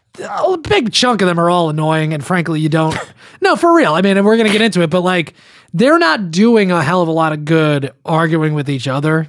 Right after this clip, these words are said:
That's not, re-, you know, the, it stops being about freedom of speech and minority rights or protecting people that are, are disadvantaged or whatever, p-, you know, like, making people, it, it's, it, it becomes more about,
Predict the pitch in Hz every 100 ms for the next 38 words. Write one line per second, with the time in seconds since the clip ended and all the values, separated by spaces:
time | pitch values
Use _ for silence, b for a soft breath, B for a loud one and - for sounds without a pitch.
0 | - 151 - 165 151 139 139 180 185 151
1 | B B B - 208 196 - - 214 202
2 | 160 160 190 190 185 175 170 165 - _
3 | _ - - 190 175 165 147 - 180 175
4 | 151 - - 160 160 156 156 156 147 -
5 | b b b b b b b _ _ _
6 | _ _ _ 160 156 165 160 175 180 175
7 | 170 170 175 170 175 151 156 180 175 156
8 | 175 165 156 160 160 143 160 151 156 147
9 | 147 185 185 170 165 160 165 160 170 185
10 | 175 165 165 165 160 160 156 151 160 143
11 | 175 196 - 180 214 202 202 208 233 202
12 | 196 196 175 175 170